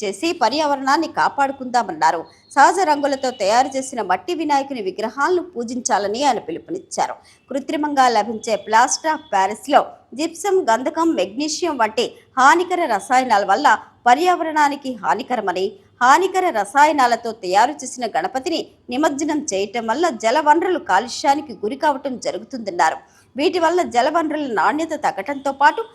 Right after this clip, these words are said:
వృక్ష జంతు జీవనంపై ప్రభావం కలుగుతుందన్నారు.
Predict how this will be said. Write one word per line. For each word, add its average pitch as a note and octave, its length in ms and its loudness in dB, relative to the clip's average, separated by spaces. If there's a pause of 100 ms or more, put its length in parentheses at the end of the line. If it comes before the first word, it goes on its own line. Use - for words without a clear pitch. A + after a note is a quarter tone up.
(200)
వృక్ష D#4 300 -4 (180)
జంతు D#4 320 0
జీవనంపై C#4 680 -2
ప్రభావం C4 640 -4
కలుగుతుందన్నారు. F#3+ 800 -2